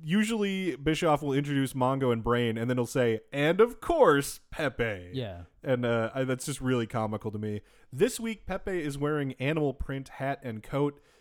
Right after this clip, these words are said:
Speaker 1: Uh, Mongo tells us because the wrestlers here tonight are ready to eat some raw meat.
Speaker 2: <laughs>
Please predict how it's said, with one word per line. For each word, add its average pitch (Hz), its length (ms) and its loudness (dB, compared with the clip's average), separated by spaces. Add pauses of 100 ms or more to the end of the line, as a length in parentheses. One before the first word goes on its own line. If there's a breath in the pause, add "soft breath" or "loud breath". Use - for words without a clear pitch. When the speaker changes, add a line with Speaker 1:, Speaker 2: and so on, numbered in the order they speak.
(160 soft breath)
Speaker 1:
Uh, 113 160 -2
Mongo 131 340 0
tells 131 280 -4
us 123 80 -6
because 127 400 -6
the 120 100 0
wrestlers 143 560 -2
here 165 200 -4
tonight 139 500 -2
are 123 100 2
ready 123 320 2
to 117 300 -8
eat 156 280 -12
some 113 280 -2
raw 127 520 4
meat. 135 680 -2
Speaker 2:
<laughs> 160 760 -2